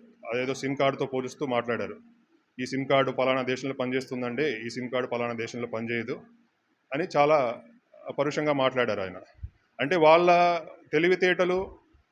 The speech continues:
వారి ఊహాశక్తి అంతవరకే, ఎందుకంటే వారు అంధకారంలో ఉన్నారు.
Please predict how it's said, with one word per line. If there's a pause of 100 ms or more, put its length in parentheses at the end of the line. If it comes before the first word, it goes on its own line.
(280)
వారి
ఊహాశక్తి
అంతవరకే, (760)
ఎందుకంటే
వారు
అంధకారంలో
ఉన్నారు.